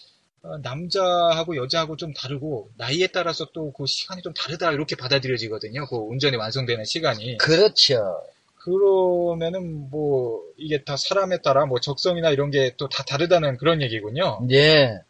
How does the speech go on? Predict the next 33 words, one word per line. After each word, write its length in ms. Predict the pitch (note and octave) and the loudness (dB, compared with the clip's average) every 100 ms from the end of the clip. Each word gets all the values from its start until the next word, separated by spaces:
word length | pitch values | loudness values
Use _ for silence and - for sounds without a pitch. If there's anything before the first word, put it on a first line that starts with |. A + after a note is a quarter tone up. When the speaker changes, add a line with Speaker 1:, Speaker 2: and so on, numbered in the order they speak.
| _ - | _ -16
Speaker 1:
그러니까 100 | A2 | -12
뭐 100 | A2 | -8
어떤 240 | A2+ C#3+ | -4 -4
분은 300 | C3 B2+ F3 | -2 -2 -2
뭐 120 | D#3+ A#2 | 0 2
열 80 | A#2 | 2
시간 260 | D3 C#3+ | 2 0
돼도 280 | C3 A#2+ D3+ | 0 -2 -4
되고 380 | A#2 G#2 A#2+ G2+ | -4 -2 -2 -4
어떤 200 | A2 D#3 | 0 2
Speaker 2:
네. 40 | |
Speaker 1:
분은 180 | C#3 C#3 | 2 0
뭐 100 | B2 | -4
백 140 | - - | -4 -2
시간을 380 | F3 D#3+ D3 | 0 0 0
해도 300 | C#3 C3+ F3+ - _ - | -2 -2 -4 -6 _ -10
아직 260 | - C#3+ | -4 -4
부족하고 440 | - D3+ C#3+ C3 B2 | -2 -4 -2 -2 -2
뭐 120 | A#2 | -2
이렇게 200 | A2+ B2+ | -2 -4
각각 360 | A#2+ A#2 D3+ - _ _ | -6 -2 -2 -4 _ _
사람에 400 | - - G3+ F#3+ | -4 0 2 2
따라 180 | F3+ D#3 | 2 2
홀로 300 | D3+ G#3+ A3+ | 4 6 6
서는 640 | F3+ F3 D3+ - F3 D3+ C3+ | 6 2 -2 -8 -8 -8 -6
그 120 | C#3 - | -6 -4
이 140 | B2 | -2
시기가 360 | A#2 G#3+ F#3+ D#3 | 0 0 0 -4
다 160 | - - | -4 -6
틀린 240 | - G#3+ D#3 | -6 -6 -6
거군요. 320 | G#2 G2 B2+ - - | -6 -6 -6 -8 -10
Speaker 2:
다 100 | - - - A#2+ | -6 -2 -2 -2
틀려요. 440 | - E3 C3+ G2 | -4 -2 -2 -2